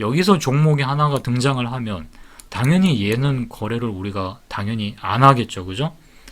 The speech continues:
안 해요. 그리고 또 평상시에 컨디션이 좀 좋고 그러면은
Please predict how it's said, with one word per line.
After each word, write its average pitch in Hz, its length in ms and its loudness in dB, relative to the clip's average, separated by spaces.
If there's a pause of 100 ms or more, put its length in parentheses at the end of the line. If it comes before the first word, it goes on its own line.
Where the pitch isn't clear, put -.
(140)
안 104 220 0
해요. 98 240 0 (600)
그리고 156 560 6
또 185 260 2 (680)
평상시에 180 420 4
컨디션이 190 480 4
좀 180 140 0
좋고 143 320 0
그러면은 160 540 4